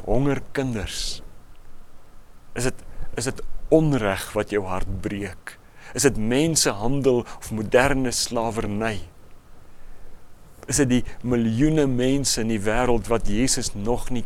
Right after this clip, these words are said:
ken nie? Jou antwoord op hierdie vraag,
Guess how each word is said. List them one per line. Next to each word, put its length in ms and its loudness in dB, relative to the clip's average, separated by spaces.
ken 240 2
nie? 180 -2
Jou 180 -2
antwoord 640 2
op 160 -6
hierdie 240 -2
vraag, 540 -2